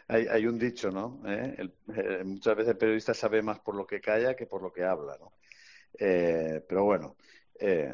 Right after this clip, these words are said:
a ver, mm, yo, yo escuchando a Mao ayer y diciendo, yo creo que es muy fácil desde, desde,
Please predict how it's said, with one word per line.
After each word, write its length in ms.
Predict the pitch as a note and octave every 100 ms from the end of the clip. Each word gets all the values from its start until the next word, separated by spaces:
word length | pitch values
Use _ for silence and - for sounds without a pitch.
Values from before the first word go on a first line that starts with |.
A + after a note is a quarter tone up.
| -
a 80 | -
ver, 320 | D#2+ D#2 - -
mm, 1040 | D2+ D2+ D2+ D2+ D2+ D2+ - - F2+ F2+
yo, 340 | F#2 G#2+ A#2+ - G#2
yo 200 | A2 B2+
escuchando 580 | B2+ B2+ - B2+ A#2+
a 60 | A2+
Mao 480 | A2+ A2 G2 D#2 - _ -
ayer 480 | F2 G2 G#2+ F2+ - _ _ _
y 80 | -
diciendo, 760 | E2+ - G2 G2+ G2 F2+ E2 D2+ - -
yo 180 | F2 F#2
creo 140 | G#2
que 60 | G2+
es 80 | G#2+
muy 180 | A2 G#2
fácil 540 | G#2+ G2 A2 G#2 A2 - - - - _ -
desde, 880 | F#2 F2 E2 F2+ E2+ E2+ E2 D#2+ D#2
desde, 320 | E2+ E2+